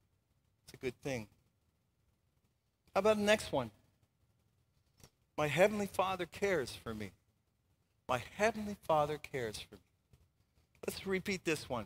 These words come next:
Here we go. One, two, three. My heavenly Father cares for me. Thank you, God. How about this one?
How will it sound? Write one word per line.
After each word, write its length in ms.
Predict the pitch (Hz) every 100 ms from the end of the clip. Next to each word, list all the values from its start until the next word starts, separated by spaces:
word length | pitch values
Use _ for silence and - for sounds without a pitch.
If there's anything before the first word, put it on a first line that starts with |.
| -
Here 100 | 151
we 80 | 156
go. 200 | 175 165
One, 300 | 131 143 160 -
two, 180 | 156 151
three. 300 | - 117 95 _ _ _ _ _ _ _ -
My 140 | 101
heavenly 520 | - 135 131 131 131 - -
Father 320 | 113 113 - - - - _ - -
cares 240 | 120 101 - - - _ _
for 60 | -
me. 60 | _ _ _ _ _ _ _ _ _ _ -
Thank 220 | 147 131
you, 80 | -
God. 100 | 95 98 _ _ _ _ _ _ _ _ _ _ _ _ _ _ _ - _ _ _ _ _ _ _ _ - - - - - - _ _ _ _ _ - _ -
How 60 | 165
about 220 | 170 -
this 240 | 127 -
one? 120 | 101